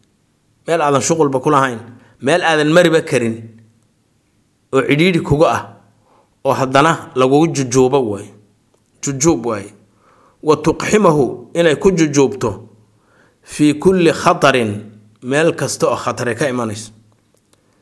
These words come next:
Fa idaa ra'atu, haddii ay aragto wiilkeedii oo axjama ka soo waabtay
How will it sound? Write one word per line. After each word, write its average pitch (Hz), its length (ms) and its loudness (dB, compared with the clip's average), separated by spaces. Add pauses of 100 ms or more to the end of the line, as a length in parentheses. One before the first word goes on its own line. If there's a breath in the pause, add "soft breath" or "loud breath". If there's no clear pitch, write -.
(400)
Fa - 180 -6
idaa 185 280 4
ra'atu, 160 420 -2
haddii 131 280 0
ay 127 160 2
aragto 110 380 -4 (680)
wiilkeedii 123 600 0 (1120 soft breath)
oo 147 180 2
axjama 143 480 2
ka 175 140 -6
soo 135 320 2
waabtay 120 460 0